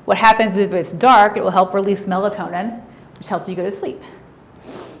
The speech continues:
Um, also, um, they think that something in this,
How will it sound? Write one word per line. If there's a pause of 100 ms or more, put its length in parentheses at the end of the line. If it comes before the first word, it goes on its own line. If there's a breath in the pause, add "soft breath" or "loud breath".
(440 loud breath)
Um,
also,
um,
they
think
that
something
in
this,